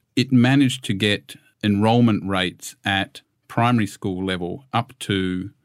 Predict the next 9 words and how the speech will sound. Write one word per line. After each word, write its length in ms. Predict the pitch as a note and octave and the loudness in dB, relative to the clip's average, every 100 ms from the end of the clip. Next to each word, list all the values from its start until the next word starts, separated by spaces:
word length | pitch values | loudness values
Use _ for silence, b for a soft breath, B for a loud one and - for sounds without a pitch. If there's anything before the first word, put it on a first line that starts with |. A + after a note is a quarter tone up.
| - | -6
universal 640 | A2+ A2 F#2+ G2+ G2 G2 | 2 2 2 -2 -2 -6
primary 380 | - - G2 A2+ | -8 -4 -2 -2
school 320 | C#3+ - F#2 | -4 -4 -4
enrolment 480 | F2+ F2 F#2 F2+ F2+ | -2 -4 -4 -4 -4
by 140 | F2+ F#2 | -6 -4
the 160 | F#2 | -4
early 180 | F#2 F#2 | -4 -4
nineteen 440 | F2+ F2+ - F#2 | -4 -6 -6 -6
eighties. 400 | F2+ F2+ - - | -4 -6 -8 -10